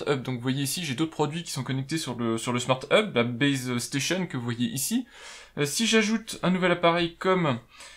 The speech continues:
euh, la doorbell wire free ici et que je passe rapidement en revue les différentes étapes, je fais continuer. Vous voyez ici que la seule mécanique d'intégration, contrairement, euh, aux produits comme la Floodlight par exemple, ou la, la version feeder,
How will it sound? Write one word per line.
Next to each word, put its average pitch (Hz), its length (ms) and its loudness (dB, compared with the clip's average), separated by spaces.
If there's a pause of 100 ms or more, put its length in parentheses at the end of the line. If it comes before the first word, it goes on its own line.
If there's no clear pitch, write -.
(220)
euh, 139 140 4
la 139 140 6
doorbell 151 480 6
wire 190 340 2
free 202 240 -4
ici 190 380 -4
et 156 60 -2
que 143 100 -4
je 131 120 0
passe 147 380 -2
rapidement 147 560 -2
en 139 40 2
revue 131 260 -2
les 139 100 -2
différentes 120 360 -2
étapes, 190 340 0 (440)
je 139 120 -6
fais 139 140 -4
continuer. 143 360 -2
Vous 185 120 -4
voyez 156 240 2
ici 190 320 -4
que - 120 -4
la 147 240 6
seule 220 460 6
mécanique 185 840 0
d'intégration, 151 640 2
contrairement, 160 580 0 (500)
euh, 127 120 2
aux 143 140 0
produits 143 560 -4
comme 135 220 0
la 127 80 0
Floodlight 143 640 4
par 139 220 4
exemple, 143 500 0
ou 160 160 -2
la, 120 400 8 (180)
la 120 140 2
version 127 320 0
feeder, 156 500 6